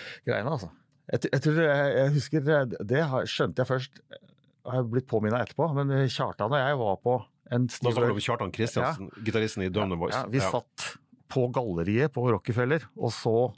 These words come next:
Speaker 1: noe som antageligvis var da den første turneen hans etter at han var på rehab.
Speaker 2: Å ja!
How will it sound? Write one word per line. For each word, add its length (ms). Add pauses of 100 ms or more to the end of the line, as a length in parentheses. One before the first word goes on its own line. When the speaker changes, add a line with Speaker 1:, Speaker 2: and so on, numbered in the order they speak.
(420)
Speaker 1:
noe 220
som 120
antageligvis 380
var 180
da 220
den 100
første 640 (320)
turneen 400
hans 360
etter 280
at 80
han 160
var 100
på 160
rehab. 400 (560)
Speaker 2:
Å 80
ja! 360